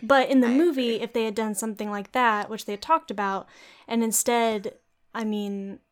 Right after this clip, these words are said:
Speaker 1: they didn't really have anything that resembled it. It was just Beverly being, you know, in a little, her comatose state from the deadlights and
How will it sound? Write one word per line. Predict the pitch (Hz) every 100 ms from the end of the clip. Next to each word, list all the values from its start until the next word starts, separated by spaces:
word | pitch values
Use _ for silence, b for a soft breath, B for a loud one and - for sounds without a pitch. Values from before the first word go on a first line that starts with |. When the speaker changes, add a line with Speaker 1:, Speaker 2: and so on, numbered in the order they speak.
| _ _ _
Speaker 1:
they | 240
didn't | 285 269
really | 240
have | 220 214
anything | 220 240 233 208 202
that | 196 190
resembled | 202 208 208 202 196
it. | 190
It | 196
was | 190
just | 202 196 - b b b b b _ -
Beverly | 208 196 202 202 202 196
being, | 208 202 208 202 202 202 _ _ _ _ _ _
you | 214
know, | 202 190 190 190 _ 415 330 220
in | 240 208
a |
little, | 208 202 202 196 _ -
her | 214 214 -
comatose | 233 233 214 220 208 - -
state | - - 226 226 -
from | 226 208
the | 196 196 196 -
deadlights | 202 214 208 220 220 208 -
and | 208 190 185